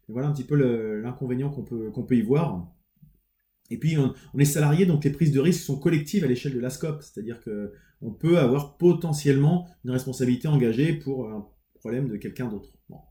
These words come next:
voilà, ça c'est, globalement, quand c'est bien géré, il y a, visiblement, il n'y a pas de souci, mais ça peut faire peur à certaines personnes. Voilà, on n'est pas le seul maître à bord, euh, de son navire. On doit, on est, ben, on est solidaire. Donc, euh, moi, ça me parle plutôt, mais c'est vrai que ça peut certainement être,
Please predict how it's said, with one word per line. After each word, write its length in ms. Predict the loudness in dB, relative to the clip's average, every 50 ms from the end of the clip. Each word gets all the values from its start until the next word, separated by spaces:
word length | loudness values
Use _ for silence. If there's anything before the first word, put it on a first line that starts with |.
| _ -16
voilà, 240 | -14 -12 -12 -12 -12
ça 140 | -14 -16
c'est, 240 | -14 -10 -10 -10 -12 -12 -20 _ _ _ -20 -20 _ _ _ _
globalement, 460 | 2 4 4 6 6 6 6 6 6 4
quand 100 | 0 -2
c'est 140 | -2 -2 0
bien 180 | 2 2 2
géré, 300 | 2 2 4 4 4 4
il 60 | 4 4
y 60 | 2
a, 80 | 0
visiblement, 420 | -4 -8 -8 -6 -4 -4 -4 -4 -4
il 40 | -6
n'y 60 | -8
a 40 | -10
pas 80 | -12
de 60 | -16
souci, 360 | -14 -14 -12 -8 -6 -4 -4 -4 -6 -8 -16 -20 -16 -8 -4
mais 60 | -2
ça 140 | 0 2 4
peut 120 | 4 4
faire 180 | 4 4 2 -2
peur 160 | 0 0 0
à 40 | 0
certaines 300 | 0 0 4 4 6 6
personnes. 360 | 4 2 0 -2 -2 -2 -4
Voilà, 280 | -8 -10 -12 -12 -12 -14 -12
on 40 | -12
n'est 100 | -10 -4
pas 120 | 2 4
le 120 | 6 6 6
seul 360 | 4 4 2 4 6 8 8
maître 320 | 8 8 6 4 0 -2
à 80 | 0 2
bord, 360 | 2 4 2 2 2 2 0
euh, 320 | 2 2 2 2 2 0 -2
de 80 | -4
son 160 | -6 -6 -6
navire. 280 | -6 -6 -6 -8 -12 -12 -16 -20 _ _ _ _ _ _ _ -14
On 180 | -10 -8 -8 -6
doit, 340 | -6 -4 -4 -2 -2 -4
on 80 | -4 -6
est, 180 | -8 -8 -10 -10
ben, 120 | -10 -10
on 80 | -8 -8
est 80 | -10 -6
solidaire. 420 | -2 -2 0 0 -2 -4 -8 -12 -16 -20 -20 -20 -20 -20
Donc, 220 | -20 -20 -20 -20
euh, 40 | -20 -18 -18 -20 -18 -16 -14
moi, 120 | -12 -10
ça 140 | -8 -8 -8
me 80 | -8 -8
parle 360 | -10 -10 -10 -10 -10 -10 -10
plutôt, 360 | -10 -10 -4 0 2 2 2
mais 160 | 2 0 -2 -4
c'est 140 | -8 -8
vrai 120 | -8 -8 -8
que 60 | -8
ça 80 | -10 -12
peut 340 | -12 -6 -2 0 0 0 -2
certainement 480 | -6 -14 -14 -12 -10 -8 -8 -8 -10 -12
être, 320 | -12 -12 -12 -12 -12 -12